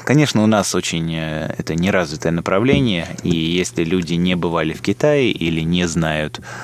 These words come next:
культурный контекст Азии, им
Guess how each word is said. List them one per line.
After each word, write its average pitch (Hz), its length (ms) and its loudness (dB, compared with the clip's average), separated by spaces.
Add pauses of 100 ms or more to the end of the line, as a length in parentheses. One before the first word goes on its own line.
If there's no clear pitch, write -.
культурный 87 480 2
контекст 85 720 -2 (120)
Азии, 139 480 2 (720)
им 117 440 6